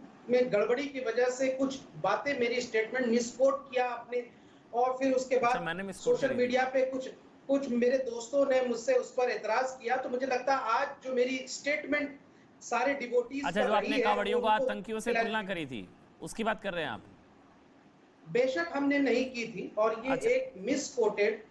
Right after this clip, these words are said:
Speaker 1: जो बातें थी, और उसके बारे में मैंने बहुत, अ, साफ सुथरी तौर पर ये कहा कि हमारी क्या इस पर विचार है, तो लिहाजा अब इस पर ज्यादा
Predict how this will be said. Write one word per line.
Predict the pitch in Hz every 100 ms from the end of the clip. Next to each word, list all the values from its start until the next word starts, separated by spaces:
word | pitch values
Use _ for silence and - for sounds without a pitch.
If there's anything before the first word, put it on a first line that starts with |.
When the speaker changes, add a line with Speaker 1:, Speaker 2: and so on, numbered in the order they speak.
| - - -
Speaker 1:
जो | 160 226
बातें | 196 185 185 247 247
थी, | 190 214 214 - - -
और | 208 226 226 226 226
उसके | 220 226 233 - 254
बारे | 226 240
में | 254
मैंने | 240 226 247
बहुत, | 165 202 277 262 -
अ, | 220 202 190 180
साफ | 175 - 240 247 -
सुथरी | 226 214 226
तौर | 202 208
पर | 208
ये | 190 196
कहा | 170 226 -
कि |
हमारी | 170 180 190
क्या | - - 202 196 - - 180
इस | -
पर | 196 165
विचार | 160 160 151
है, | - - - -
तो | 220
लिहाजा | 208 196 214 240
अब | 208 202
इस | -
पर | 233 180
ज्यादा | 180 214